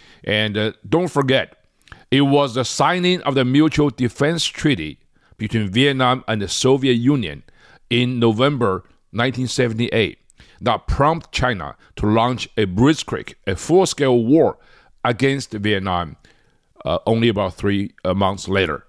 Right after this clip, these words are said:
in February nineteen seventy-nine. This is something that, that China has to worry about. And this trip has elevated the U S Vietnam relationship to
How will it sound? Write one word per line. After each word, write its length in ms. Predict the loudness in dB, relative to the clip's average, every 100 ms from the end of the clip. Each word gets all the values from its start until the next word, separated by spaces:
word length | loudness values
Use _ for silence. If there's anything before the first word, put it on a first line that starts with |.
| _ -4
in 260 | -4 -4
February 600 | -4 -4 -2 -2 -2 -4 -8 -20 -8
nineteen 520 | -6 -6 -6 -8 -8
seventy-nine. 560 | -4 -2 0 0 -2 -4 -14 -18 -2
This 260 | 0 0
is 200 | -2 -4
something 380 | 0 0 0 0
that, 280 | 0 0 0
that 200 | -2 -2
China 280 | -2 -2 -2
has 160 | -6 -6
to 100 | -4
worry 240 | -2 -2
about. 320 | -2 -4 -6 -14 -6
And 240 | -4 0 0
this 160 | 0
trip 380 | 0 -2 -2 -6 _ _ _ _ _ _ -6
has 240 | -4 -4 0
elevated 580 | 0 2 0 -2 -4 -12 _ _ _ _ _ _ _
the 160 | -2 0
U 280 | 4 4 4
S 240 | 0 -10 -8
Vietnam 480 | -2 0 0 -2 0
relationship 600 | 0 0 -4 -6 -8 -10 _ _ _ _ _ _ 0
to 420 | 2 4 2